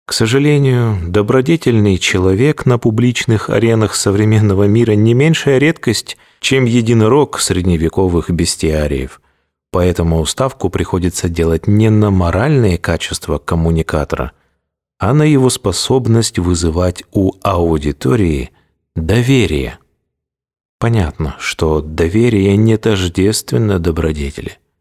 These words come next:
Более того, в профессиональном языке термин "доверие" намеренно очищен от любых моральных коннотаций, в то время как "добродетель" — моральное понятие.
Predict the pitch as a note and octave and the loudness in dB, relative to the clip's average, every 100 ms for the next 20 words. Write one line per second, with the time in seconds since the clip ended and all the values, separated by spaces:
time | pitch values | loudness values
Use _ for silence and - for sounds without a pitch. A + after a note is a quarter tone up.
0 | _ _ - D#2+ E2+ F#2+ F2 F#2 E2+ E2+ | _ _ -6 -2 0 0 0 -2 -2 -2
1 | - _ _ - - - F2 - F2+ - | -4 _ _ -16 -8 -4 -2 -2 -4 -2
2 | F#2+ G2+ G2 F#2 E2+ E2+ E2 F2 - C#3 | 0 2 2 2 0 0 -2 -4 -2 -2
3 | - - E2 D#2+ D#2 D2+ D#2 D#2+ B2 A#2 | -2 -2 -2 0 -2 -2 -2 0 0 0
4 | E2 C2+ - _ - F#2+ A2+ A#2 A2+ B2 | 0 -2 -8 _ -4 0 2 4 4 4
5 | A2+ F2+ D#2 D2 C#2+ D2 F2 - - C3+ | 2 0 -4 -2 -4 -4 -4 -4 -2 -2
6 | - G2+ G2 - F#2 - D#2+ D#2 G2+ B2 | 0 0 -2 -2 -6 -2 -2 0 0 0
7 | - E2+ D#2+ E2+ F2 - - F#2 F#2+ - | 0 -2 0 0 0 -2 -2 0 0 0
8 | D2 - - - _ _ _ _ - - | -6 -8 -10 -14 _ _ _ _ -8 -2
9 | F2+ F#2 E2+ - D#2 D2 - - D#2 D#2+ | 0 0 0 -2 -2 -2 -6 -6 -2 -2
10 | D2 C#2+ C#2 A2+ - D2 - _ _ _ | 0 -2 0 -2 -4 -8 -10 _ _ _
11 | _ - G2 G#2+ G2 D#2+ D2 C#2 C#2+ C2+ | _ -2 0 2 0 -2 -4 -6 -8 -10
12 | - E2 D2 C2+ - B1 C2 | -6 -6 -4 -6 -6 -8 -8